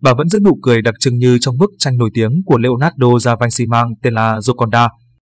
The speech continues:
Phía sau lưng cả hai là tác phẩm của nổi tiếng của đại danh họa này. Ngay khi vừa được chia sẻ, bức ảnh này đã lập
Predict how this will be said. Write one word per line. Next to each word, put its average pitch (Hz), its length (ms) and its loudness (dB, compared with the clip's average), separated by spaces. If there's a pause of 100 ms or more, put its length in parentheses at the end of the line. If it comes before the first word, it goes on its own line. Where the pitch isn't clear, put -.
(180)
Phía 143 60 2
sau 180 180 2
lưng 180 240 4
cả 131 80 -2
hai 123 260 0
là 117 120 0
tác 107 220 -6
phẩm 143 120 2 (120)
của 123 100 2
nổi 107 200 0
tiếng 113 160 0 (120)
của 165 100 2
đại 113 120 -2
danh 120 140 -2
họa 117 140 0
này. 113 180 2 (600)
Ngay 143 120 2
khi 127 340 2
vừa 123 60 4
được 113 140 0
chia 135 140 -2
sẻ, 120 280 0 (320)
bức - 140 2
ảnh 135 140 0
này 113 220 2
đã 117 100 -2
lập 151 120 0